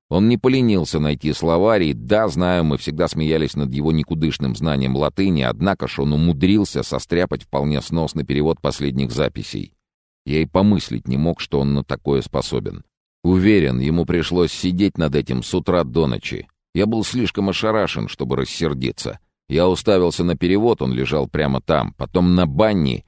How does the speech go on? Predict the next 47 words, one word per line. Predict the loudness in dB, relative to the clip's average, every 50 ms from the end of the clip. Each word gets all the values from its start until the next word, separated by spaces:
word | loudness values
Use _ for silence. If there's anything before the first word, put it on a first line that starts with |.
| _ _ _ _
и | -8 -8 -8 -6 _
тут | -2 -2 0 0
он | 0 -2 -2
вдруг | -2 -2 0 0 0 0 -2
отпихнул | -6 -6 _ -4 -4 -2 -2 -2 -2 -2 -2
стул | -4 -8 -6 -2 0 0 2 2
и | 0
начал | 2 0 0 0 -2 -2 -2 -2 -2
на | -2 0
меня | 0 0 0 0 0 0 0 0
орать. | 0 0 -2 -2 -4 -6 -12 _ _ _ _ _ -4
Мы | 0 2 2
убили | 2 2 2 2 2 2 4 4 2
этого | 2 2 0 0 0 0 -2
парня, | -2 0 0 0 0 0 0 -2 -2 -4 -4
замочили | -4 -4 -2 -2 -2 -2 -2 0 0 0 0
глазом, | 0 0 2 2 4 4 2 2 0 0 0 0
не | 0
моргнув, | 0 0 0 0 -2 -2 -2 -2 -2 -4
и | -4
даже | -4 -2 -2 -2 -2
не | -2 -2 -2
подумали | -2 -2 0 0 0 0 0 0
сказать | -2 -2 -2 -2 -2 0 0 0 -2 0 0
ему | 0 2 2 2 2 2 2 0
об | 0 0 0
этом. | 0 0 0 -2 -4 -6 -8 -8 -12 _ _ _ _ _ _ -8
Но | -4 -2 0 0
он-то | 0 0 0 -2
знал | 0 0 0 2 2 2 0
всю | -2 -2 -2 0
дорогу, | 2 2 2 4 4 2 2 0 0 -4 -4
что | -4 -4 -6 -4
тут | -2 -2 -2 -2
что-то | -4 -4 -4 -4 -2 -2 0
не | 0 0 -2
так, | -2 0 0 2 2 2 0 -2
и | -6 -8
с | -6
каких | -6 -8 -6 -4 -4 -4 -4
это | -4 -2 -4 -4
пор | -2 0 2 2 2 2
я | 0 -2 -4
стал | -4 -4 -2 -2 -2
называть | -2 -2 -2 -2 0 0 0 -2 0
его | 0 0 0 0
кроликом. | 0 0 2 4 4 4 4 2 0 -2 -4 -4 -4 -6 -8